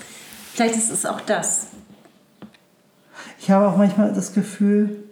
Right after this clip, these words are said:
Speaker 2: mm, als es jetzt, also wir hatten mit Schülern geredet über Abschlüsse.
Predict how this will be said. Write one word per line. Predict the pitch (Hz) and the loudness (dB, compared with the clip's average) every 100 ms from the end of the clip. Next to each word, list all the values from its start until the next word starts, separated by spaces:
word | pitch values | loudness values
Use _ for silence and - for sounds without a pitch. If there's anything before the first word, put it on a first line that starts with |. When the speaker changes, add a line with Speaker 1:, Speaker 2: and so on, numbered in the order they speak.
| - | -2
Speaker 2:
mm, | 185 185 190 | 2 2 2
als | 180 156 175 | 0 -4 -4
es | - | -4
jetzt, | 180 - | -4 -6
also | 170 147 160 151 139 | -6 -4 -4 -4 -4
wir | 135 | -4
hatten | 135 170 165 156 - - - - - _ _ _ - 294 294 | -2 -2 -2 -4 -10 -18 -20 -20 -20 _ _ _ -20 -20 -6
mit | 294 160 - | -2 -2 0
Schülern | 202 190 175 | 2 4 2
geredet | 160 160 - | 0 -2 -4
über | - 156 | -8 -8
Abschlüsse. | 156 - 180 156 - - | -8 -8 -8 -10 -10 -10